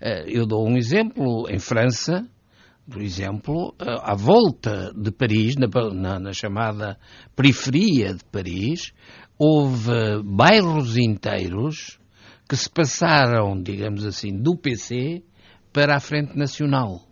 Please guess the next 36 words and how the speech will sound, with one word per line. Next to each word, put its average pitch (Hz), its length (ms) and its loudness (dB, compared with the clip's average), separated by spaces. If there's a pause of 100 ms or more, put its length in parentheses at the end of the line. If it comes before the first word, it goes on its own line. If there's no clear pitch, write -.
(260)
não 113 80 -10
é? 123 80 -8 (260)
Porque - 180 -4
o 104 40 -2
P 104 140 -2
C 135 360 2 (120)
deixou 117 400 -2
de - 140 -12
ter 131 280 -2
aquela 110 360 -4 (100)
capacidade 120 920 -2 (360)
de, 135 360 2 (960)
bem 170 400 4
ou 127 80 6
mal, 113 300 4 (360)
não 127 120 -2
é? 170 180 -2 (320)
A 139 140 -4
ter 165 180 2
a 160 60 6
imagem 147 560 2
da 127 120 0
representação 127 1040 -4
dos 131 280 -2
desfavorecidos. - 960 -8 (320)
Bom, - 200 0
aqui 170 260 -2
não, 147 240 4
conservou 117 440 -4
sempre 131 340 -2
essa 120 160 -6
imagem 107 340 -2
muito 98 180 -6
forte, - 520 -16
não 98 140 -12
é? 120 120 -10